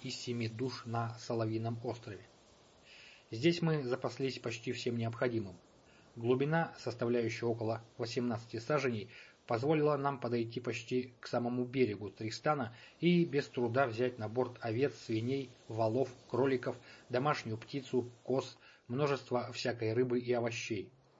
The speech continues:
Кроме того, капитан Гай купил у Гласса пятьсот тюленьих шкур и слоновой кости. Мы пробыли здесь неделю, пока с севера и запада дули сильные ветры и стояла пасмурная погода.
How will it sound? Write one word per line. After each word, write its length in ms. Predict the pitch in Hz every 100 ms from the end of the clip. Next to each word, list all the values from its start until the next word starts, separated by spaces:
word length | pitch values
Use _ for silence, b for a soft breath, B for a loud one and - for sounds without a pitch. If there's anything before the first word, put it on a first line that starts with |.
| -
Кроме 240 | - 151 151
того, 320 | 151 147 - B B B
капитан 500 | - 127 123 165 147
Гай 240 | 131 147 135
купил 460 | - 120 135 127
у 120 | 117 113
Гласса 520 | 123 139 - 135 - B B -
пятьсот 480 | 123 117 147 151
тюленьих 400 | - 127 127 113
шкур 360 | 113 - 151 147 -
и 240 | 139 117 -
слоновой 460 | - 120 113 113
кости. 460 | 117 113 92 - - - _ _ _ _ _ _ B B B B B -
Мы 340 | 165 185 180 -
пробыли 400 | 151 156 147 143
здесь 300 | 127 143 -
неделю, 500 | 143 135 131 101 92 - -
пока 340 | - 104 117 110
с 60 |
севера 500 | - 147 147 120 104 107
и 240 | 113 110
запада 520 | 107 135 131 127 120 117 B B
дули 300 | 120 139 127
сильные 420 | 120 127 120 110
ветры 320 | 123 151 117
и 220 | 101 -
стояла 400 | 131 123 113 113
пасмурная 500 | 110 110 - 110 110
погода. 500 | 104 120 113 98 90